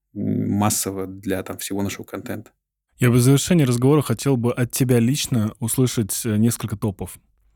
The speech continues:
Speaker 2: А, и первое — это топ-три, э, видеошоу, которые ты смотришь.
Speaker 1: Я смотрю всё, потому что моя профессиональная необходимость,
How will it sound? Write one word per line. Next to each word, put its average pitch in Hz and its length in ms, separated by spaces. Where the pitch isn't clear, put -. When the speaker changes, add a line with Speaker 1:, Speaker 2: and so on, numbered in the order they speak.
Speaker 2:
А, 107 240
и 117 140
первое — 139 460
это 101 840
топ-три, 117 800
э, 101 200
видеошоу, 113 920
которые 107 400
ты - 100
смотришь. - 520
Speaker 1:
Я 135 260
смотрю 123 800
всё, 151 340
потому 104 400
что 110 560
моя 110 520
профессиональная 117 680
необходимость, 101 920